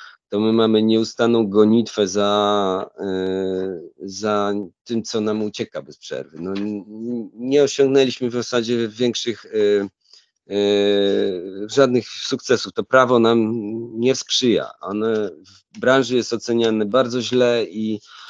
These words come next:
e, i, i, i przydałoby się, żeby wreszcie ktoś to ułożył, mm, tak, żeby to było rozsądne i wykonalne. No i, i jeśli takie będzie, no to nie trzeba będzie tego ciągle zmieniać. No, no, no,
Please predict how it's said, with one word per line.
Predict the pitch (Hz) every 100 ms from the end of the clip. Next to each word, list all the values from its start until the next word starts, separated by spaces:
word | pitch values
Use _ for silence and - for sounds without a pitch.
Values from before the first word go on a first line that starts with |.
| - - _ -
e, | 101 101 104 101 98 98 -
i, | 107 104 104
i, | 101 101 104 104
i |
przydałoby | - 117 120 120 113 110
się, | - 113
żeby | 117 107 104
wreszcie | 107 101 - 104 104 104 101
ktoś | _ 107 -
to | 107
ułożył, | 104 107 104 101 101 104 _ _ _ _ _
mm, | 101 98 98 98 98 98 98 98 92 73 87
tak, | - 107
żeby | 107 -
to | 110
było | 104 107 101 98 92 90 -
rozsądne | 123 123 - 120 110 107 107 107 _ _ _ _ _ _ _ _ _
i | 104
wykonalne. | 117 110 113 113 107 87 87 - - _ _
No | 110
i, | 120 95
i | 123
jeśli | 123 - 123
takie | 131 135
będzie, | 113 127 117 120
no | 117
to | 123
nie | 123 110
trzeba | 120 101
będzie | 104 104
tego | 101 101 104
ciągle | - 101 101
zmieniać. | 101 101 92 90
No, | 104 104
no, | 110
no, | 110